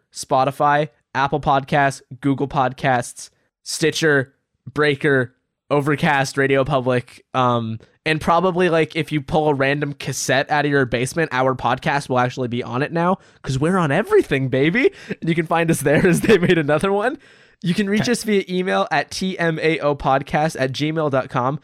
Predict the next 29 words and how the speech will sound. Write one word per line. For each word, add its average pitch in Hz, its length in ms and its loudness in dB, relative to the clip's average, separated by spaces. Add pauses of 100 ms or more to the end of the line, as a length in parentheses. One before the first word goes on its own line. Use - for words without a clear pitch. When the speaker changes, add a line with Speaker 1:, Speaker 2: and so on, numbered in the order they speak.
(240)
Speaker 1:
with 147 160 2
recommendations 185 720 -2
for 131 100 -14
future 170 320 -6
episodes, 208 520 -2 (240)
questions, 226 540 -2 (180)
comments, 160 520 -2 (180)
or 170 140 2
a 156 60 2
five 196 300 0
hundred 214 300 0
page 196 220 2
Word 165 340 0
document 143 480 0
that 139 140 0
says 147 180 0
nothing 160 400 0
but 139 160 0
"all 156 220 2
work 160 240 2
and 147 120 0
no 139 160 2
play 131 240 0
makes 131 240 0
Jack 120 280 -2
a 139 40 2
dull 120 220 0
boy." 143 320 2 (540)
Liam, 165 440 2